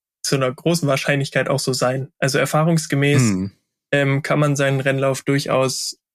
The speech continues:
Speaker 1: beim Warmmachen und in den Minuten und Stunden vor seinem Rennlauf eigentlich schon versägen.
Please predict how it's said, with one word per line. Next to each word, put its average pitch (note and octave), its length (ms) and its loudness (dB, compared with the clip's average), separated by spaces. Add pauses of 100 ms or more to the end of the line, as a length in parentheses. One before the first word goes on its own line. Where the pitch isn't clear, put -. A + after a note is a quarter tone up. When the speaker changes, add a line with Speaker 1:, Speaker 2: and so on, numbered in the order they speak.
(100)
Speaker 1:
beim B2 520 -2
Warmmachen C3+ 680 2
und C#3 200 -2
in C3+ 120 0
den C3 200 0
Minuten C#3 420 0
und C3 120 0
Stunden C#3 400 0
vor C#3 220 0
seinem C3 220 0
Rennlauf C3 520 -2
eigentlich C3 320 0
schon B2+ 340 -2
versägen. C3 500 -2